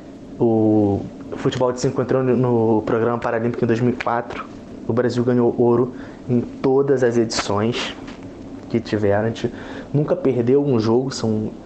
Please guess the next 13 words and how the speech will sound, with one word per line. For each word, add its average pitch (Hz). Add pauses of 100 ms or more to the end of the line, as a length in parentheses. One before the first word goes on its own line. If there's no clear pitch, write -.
(140)
vinte 131
e -
cinco 120
jogos, 113
vinte 127
vitórias 110
e 107
cinco 139
empates 120 (440)
no 202
futebol 110
de 107
cinco -